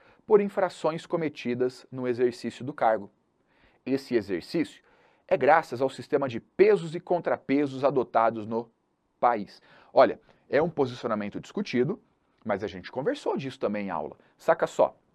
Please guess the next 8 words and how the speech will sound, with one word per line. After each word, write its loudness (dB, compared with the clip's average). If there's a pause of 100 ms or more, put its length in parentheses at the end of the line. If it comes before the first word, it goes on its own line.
(560)
O 0
Poder 4
Executivo, -2 (1200)
ele 0
tem -4
a -6
função -4
jurisdicional? -2